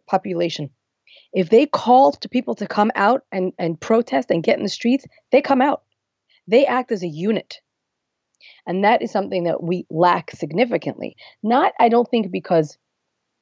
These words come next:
we don't, maybe because we don't see ourselves as a unit, maybe because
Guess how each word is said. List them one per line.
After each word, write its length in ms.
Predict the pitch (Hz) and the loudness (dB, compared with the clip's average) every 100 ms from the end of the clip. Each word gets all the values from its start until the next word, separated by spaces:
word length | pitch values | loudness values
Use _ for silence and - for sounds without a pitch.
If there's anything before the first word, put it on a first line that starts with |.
| _ - | _ -10
we 120 | - 196 | -2 2
don't, 220 | 185 - _ | 2 0 _
maybe 260 | 208 320 508 | 2 2 2
because 240 | 339 254 | 4 4
we 60 | 214 | 2
don't 200 | 175 165 | 0 0
see 120 | 202 | 0
ourselves 340 | 196 - 175 | 2 2 2
as 140 | 175 160 | 0 -6
a 60 | |
unit, 320 | 165 165 160 - | -2 -2 -2 0
maybe 260 | - 247 | 2 4
because 580 | 262 247 - 185 175 170 | 2 0 2 4 4 2